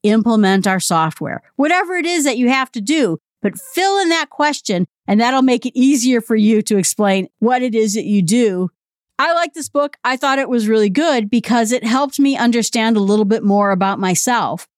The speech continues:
I know now that if I get pigeonholed in one particular career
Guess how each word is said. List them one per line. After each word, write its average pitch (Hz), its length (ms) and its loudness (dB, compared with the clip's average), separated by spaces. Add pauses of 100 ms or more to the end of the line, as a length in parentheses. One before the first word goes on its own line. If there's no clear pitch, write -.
(120)
I 285 180 -2
know 269 200 2
now 208 500 0 (180)
that 185 120 0
if 170 100 -4
I 226 140 0
get 254 240 -4
pigeonholed 214 680 0
in 180 220 2
one 254 180 2
particular 254 640 0
career 196 680 0